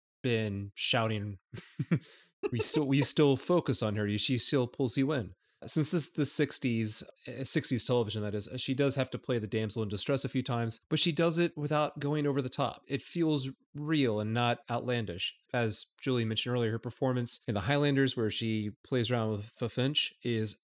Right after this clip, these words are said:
a pleasure. And I also even enjoyed her as Michelle Lu-, Lupi, or Lupe from Zurich in The Faceless Ones.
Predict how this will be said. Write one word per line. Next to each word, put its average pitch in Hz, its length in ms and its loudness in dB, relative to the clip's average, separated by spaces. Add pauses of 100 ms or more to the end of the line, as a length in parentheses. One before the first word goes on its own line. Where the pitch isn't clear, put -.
a - 100 -4
pleasure. 90 680 -8 (240)
And 117 520 0
I 123 260 2 (100)
also 139 480 2
even 113 240 -2
enjoyed 123 340 -2
her 131 220 2
as 117 400 -2
Michelle 131 560 2
Lu-, 131 500 0
Lupi, 143 600 0 (260)
or 120 320 4
Lupe 127 580 4
from 120 300 4
Zurich 117 540 4
in 131 120 0
The 139 80 0
Faceless - 400 -2
Ones. - 320 -12